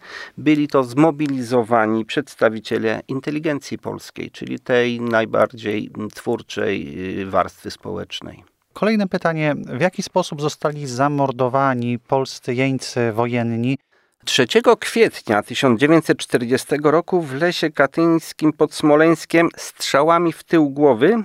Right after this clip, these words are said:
Speaker 1: z broni krótkiej zaczęto mordować pierwszych jeńców z obozu w Kozielsku.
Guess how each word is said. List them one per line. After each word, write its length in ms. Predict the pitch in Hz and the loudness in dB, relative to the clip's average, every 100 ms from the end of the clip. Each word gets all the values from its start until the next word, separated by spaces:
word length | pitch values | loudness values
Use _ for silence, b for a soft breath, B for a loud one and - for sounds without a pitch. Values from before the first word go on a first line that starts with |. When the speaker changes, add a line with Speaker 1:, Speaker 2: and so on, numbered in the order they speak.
| - | -6
Speaker 1:
z 120 | - | -10
broni 360 | 120 143 175 165 | -4 2 4 2
krótkiej 600 | - 135 123 - 170 202 - - | 0 -6 -6 -2 -2 -2 -8 -12
zaczęto 640 | 117 127 - 190 185 165 | -2 0 0 -2 0 0
mordować 580 | 151 131 135 151 147 - | 0 -2 -2 0 0 -4
pierwszych 520 | - 165 160 - 147 117 | -2 0 0 -2 -4 -2
jeńców 720 | 113 131 131 - 185 196 - | 0 2 0 -2 -4 -4 -8
z 160 | - - | -16 0
obozu 720 | 127 123 139 139 120 127 135 | 0 4 2 2 -2 -4 -4
w 140 | - | -6
Kozielsku. 920 | - - 151 123 120 87 - - - | -8 2 2 6 4 4 -2 -14 -16